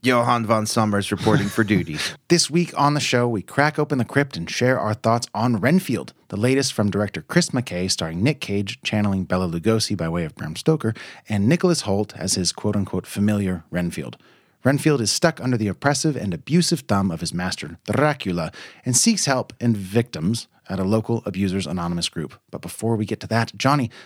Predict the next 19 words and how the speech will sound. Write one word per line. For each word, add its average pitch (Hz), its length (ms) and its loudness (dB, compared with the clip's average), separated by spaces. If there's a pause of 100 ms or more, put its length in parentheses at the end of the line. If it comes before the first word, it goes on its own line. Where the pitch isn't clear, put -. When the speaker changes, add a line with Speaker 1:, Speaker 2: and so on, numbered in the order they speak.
(120)
Speaker 2:
tell 131 360 0
these 107 280 -2
people 90 380 -4
what 90 180 -4
we 87 140 -4
are 85 100 -4
drinking. - 360 -12 (320)
Speaker 1:
We 127 200 4
are 127 140 2
drinking 117 680 0
beers 82 520 -2
from 82 440 -4
Rar 117 440 2 (200)
Brewing, 95 360 4 (180)
pronounced 87 380 -2
Rar, 87 420 0
like 90 160 -2
a - 40 -18
cat, - 440 0